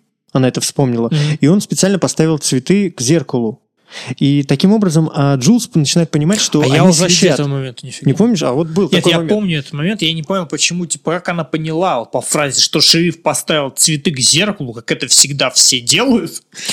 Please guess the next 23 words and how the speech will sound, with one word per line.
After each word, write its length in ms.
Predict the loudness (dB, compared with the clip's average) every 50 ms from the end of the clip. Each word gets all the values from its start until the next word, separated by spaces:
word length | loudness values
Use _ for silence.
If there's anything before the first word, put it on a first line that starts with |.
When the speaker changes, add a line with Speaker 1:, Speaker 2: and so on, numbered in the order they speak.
| -8 -8 -10 -10 -6 -2
Speaker 2:
Как 200 | -2 -2 -2 0
по 80 | -2
этой 180 | 0 0 -2 -4
фразе 360 | -2 0 0 0 0 0 0
можно 300 | 0 0 0 0 0 0
понять, 380 | 2 2 2 4 4 4 2 2
Speaker 1:
М. 60 | 2
Speaker 2:
что 80 | 2 0
в 40 | 0
зеркалах, 760 | 0 0 0 -2 -2 -4 -2 0 0 0 -2 -4 -6 -10 -8
э, 200 | -8 -6 -6 -8 -8
есть 280 | -6 -2 -2 -2 -2
камеры? 360 | -4 -6 -8 -8 -8 -10 -10 -6
Я 120 | -4 -2
не 40 | 0 2
Speaker 1:
Она, 260 | 2 2 2 0 0
Speaker 2:
понял. 120 | -2 0
Speaker 1:
она 120 | 0 0 0
сказала 420 | 0 -2 0 0 0 0 0 0
то, 80 | -2 -4
что 460 | -4 -2 -2 -2 -2 -4 -6 -8 -8
шериф, 440 | -8 -6 -4 -4 -4 -4 -6 -10 -10 -8
э, 160 | -8 -8